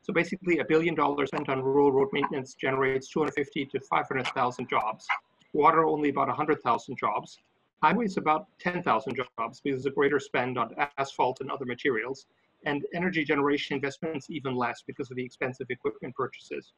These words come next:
So this is something to consider. This may be a moment as countries emerge from lockdown, to the extent that they have money to stimulate their economy, to use rural road maintenance and perhaps also highway expenditure to create unemployment, especially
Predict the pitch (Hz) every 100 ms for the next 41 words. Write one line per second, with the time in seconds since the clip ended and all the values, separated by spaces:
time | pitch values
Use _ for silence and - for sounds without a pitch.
0 | _ _ _ - 160 - 190 190 185 170
1 | 156 - 135 - 127 120 123 139 _ -
2 | 151 - 151 151 143 139 135 - 147 135
3 | 135 - 156 147 139 131 135 135 139 135
4 | 135 - 151 147 - 127 123 - 165 147
5 | 156 143 131 135 - _ _ 143 143 151
6 | 139 139 - 143 139 135 131 139 127 143
7 | 123 127 127 _ _ _ 202 143 160 170
8 | - 202 151 135 131 156 156 160 151 147
9 | 131 127 135 135 170 135 147 135 135 135
10 | 135 - - 123 123 139 123 - _ _
11 | - - 143 139 139 - 139 131 135 127
12 | 131 123 135 - 131